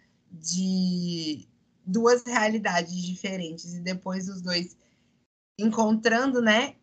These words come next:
esse senso de que ambos entendem aquilo como algo próximo da sua realidade, eu achei bem interessante. E foi algo também que eu não tinha visto antes, porque como o Mando, ele vem dessa,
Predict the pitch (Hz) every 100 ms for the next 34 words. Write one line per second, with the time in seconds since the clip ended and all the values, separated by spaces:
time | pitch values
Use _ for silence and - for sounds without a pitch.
0 | _ _ - 208 208 196 202 - 190 202
1 | - 202 185 202 226 247 220 - _ 190
2 | 214 214 208 202 196 - 185 185 - 196
3 | 185 180 180 180 180 180 - 180 175 180
4 | 180 170 165 165 165 196 196 185 190 185
5 | 175 175 196 220 226 240 165 151 - _
6 | _ _ 233 226 247 233 240 247 240 247
7 | 240 247 269 269 247 233 254 220 185 175
8 | 170 - 185 180 - 180 175 170 165 156
9 | _ _ _ _ _ _ _ - 254 240
10 | 269 277 269 - 214 226 220 220 214 208
11 | 202 190 190 185 240 233 220 214 196 175